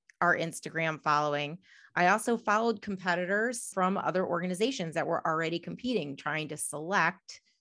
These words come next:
based <laughs> on appearance, who looked like they might be natural and could be interested. And I started with the areas where we already had existing events. So at that time, you know, we didn't have any events in California.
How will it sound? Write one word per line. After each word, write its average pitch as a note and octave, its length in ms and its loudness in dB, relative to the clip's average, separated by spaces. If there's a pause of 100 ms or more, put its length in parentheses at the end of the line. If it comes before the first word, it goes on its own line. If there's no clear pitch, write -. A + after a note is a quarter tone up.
(680)
based E3+ 300 -2
<laughs> - 100 2
on A3 160 4
appearance, A#3 540 2 (260)
who C#4+ 160 4
looked F4 280 0
like C4 220 4
they A3 180 0
might G3 260 0
be F3 160 -6
natural G3 640 0
and F3 220 -2
could E3+ 300 -2
be D#3 360 -4
interested. - 640 -6 (540)
And F#3+ 120 4
I G3 100 6
started A3+ 420 0
with G#3 180 2
the - 160 -2
areas F#3+ 380 2
where E3+ 100 -4
we E3+ 180 -2
already E3+ 300 0
had D#3+ 220 -2
existing D#3 500 -6
events. - 480 -10
So F3 500 2
at F#3 120 -8
that - 140 -4
time, F#3 440 -2
you F3 80 -6
know, E3+ 100 -2
we E3+ 120 -4
didn't F3 240 -6
have E3+ 180 -2
any E3+ 160 -4
events D#3+ 440 -4
in F3+ 120 -6
California. D#3+ 760 -6